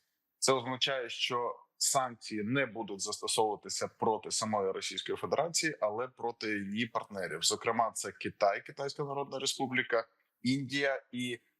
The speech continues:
е, зараз дуже уважно, е, треба звернути увагу саме на цю приписку, яку нещодавно опублікував Лінсі Грем,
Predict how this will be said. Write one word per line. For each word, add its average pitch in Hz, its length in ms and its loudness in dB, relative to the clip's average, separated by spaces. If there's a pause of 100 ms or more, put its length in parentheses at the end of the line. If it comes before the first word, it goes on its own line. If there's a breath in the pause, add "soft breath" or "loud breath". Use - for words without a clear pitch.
(260)
е, 110 260 6
зараз 117 500 -2
дуже 117 500 0 (320)
уважно, 113 800 0
е, 101 220 -2
треба 110 280 -2
звернути 117 460 -2
увагу 104 480 -2
саме 104 320 -4
на 104 160 -4
цю 107 200 0
приписку, 156 460 -2
яку 107 300 -2
нещодавно 104 720 0
опублікував 101 720 -2
Лінсі 104 300 -2
Грем, 143 300 0